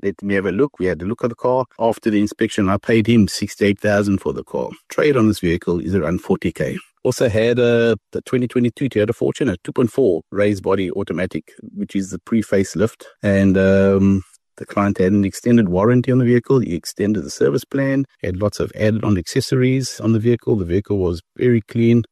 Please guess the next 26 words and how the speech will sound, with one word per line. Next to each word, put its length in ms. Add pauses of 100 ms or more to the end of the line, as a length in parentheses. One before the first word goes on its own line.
basically 440
floor 360
ready. 260 (200)
We 100
paid 260
the 60
client 300
four 200
hundred 180
and 100
thirty 240
thousand 360
for 120
the 60
vehicle. 440 (340)
Trade 240
on 100
this 140
vehicle, 440 (380)
once 220
again, 240
four 260
hundred 220
and 120
six 240
thousand. 540